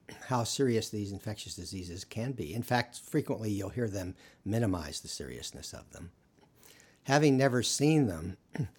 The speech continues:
they think that there's no real reason to be vaccinated.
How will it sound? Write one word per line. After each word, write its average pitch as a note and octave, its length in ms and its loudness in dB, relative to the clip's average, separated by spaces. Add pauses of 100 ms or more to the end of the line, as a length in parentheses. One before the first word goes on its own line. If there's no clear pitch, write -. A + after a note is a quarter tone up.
(280)
they G#2 160 0
think B2 420 -2
that G2+ 220 -4
there's G2 200 -4
no G#2 160 -2
real G2 260 -2
reason G2+ 340 -4
to E2 80 -12
be E2+ 160 -10
vaccinated. G#2 720 -8